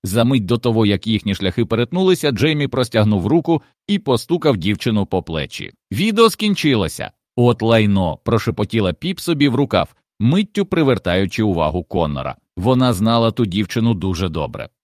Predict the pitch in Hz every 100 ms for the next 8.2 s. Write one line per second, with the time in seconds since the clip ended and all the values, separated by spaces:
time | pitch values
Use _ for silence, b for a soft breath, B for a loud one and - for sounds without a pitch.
0 | - - - 143 - 117 - 62 - -
1 | 104 104 92 90 76 - 95 76 65 _
2 | _ _ 110 117 92 123 131 87 - 90
3 | 82 73 67 _ _ _ _ _ _ _
4 | - - 64 60 73 151 - _ - 131
5 | 127 120 95 76 85 107 160 165 143 139
6 | 165 160 160 170 143 139 123 117 - 92
7 | 87 85 170 185 165 92 85 80 80 -
8 | 185